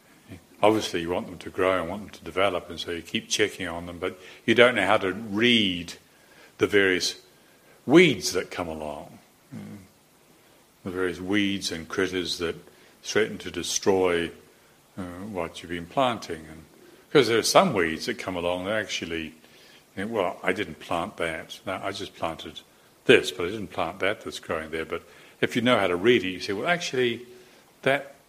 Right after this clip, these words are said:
thing that's self-seeded there is, that's quite a protection for what I've been growing. It's, it's insignificant.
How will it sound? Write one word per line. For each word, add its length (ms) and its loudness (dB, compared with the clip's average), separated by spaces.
thing 220 -2
that's 220 -6
self-seeded 760 0
there 280 0
is, 320 -6
that's 180 -2
quite 180 -2
a 40 -8
protection 600 -4
for 220 -6
what 100 -4
I've 180 -4
been 100 -12
growing. 260 -8
It's, 300 -8
it's 180 0
insignificant. 880 -8